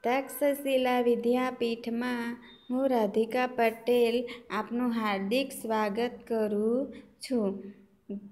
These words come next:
વિદ્યાર્થી મિત્રો, ગયા લેક્ચરમાં આપણે જોયું હતું કે a sheep can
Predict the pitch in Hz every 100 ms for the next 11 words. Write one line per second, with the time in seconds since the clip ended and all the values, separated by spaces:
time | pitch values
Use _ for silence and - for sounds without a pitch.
0 | - _ _ - 220 226 285 294 277 262
1 | 262 254 240 214 220 269 277 269 269 254
2 | 247 240 233 233 240 240 240 226 220 214
3 | 277 262 226 226 226 247 254 - - -
4 | - _ - - - - - _ - -
5 | 233 220 - - - - - 254 254 -
6 | - 277 294 294 - 247 233 233 240